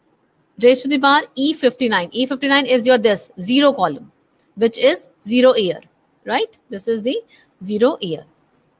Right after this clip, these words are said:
So what we did, we just dragged it all and we got all the discounting factors for all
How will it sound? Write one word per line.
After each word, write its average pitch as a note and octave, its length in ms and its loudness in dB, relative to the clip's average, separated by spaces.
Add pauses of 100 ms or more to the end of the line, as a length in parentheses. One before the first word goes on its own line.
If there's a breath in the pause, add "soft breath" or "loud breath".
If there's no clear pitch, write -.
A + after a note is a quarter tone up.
(1600 soft breath)
So E4+ 460 0 (400)
what A3+ 220 2
we C#4 100 2
did, D#4 220 0
we A#3+ 80 0
just C4+ 260 -2
dragged G#3+ 380 2
it C4+ 100 0
all E4+ 260 4 (300 loud breath)
and A#3 180 2
we C4 120 2
got C4+ 300 2 (100)
all B3 280 4
the D4+ 100 -2
discounting A#3 600 -2
factors C4 560 -2
for A3+ 300 0 (320)
all G#3 220 2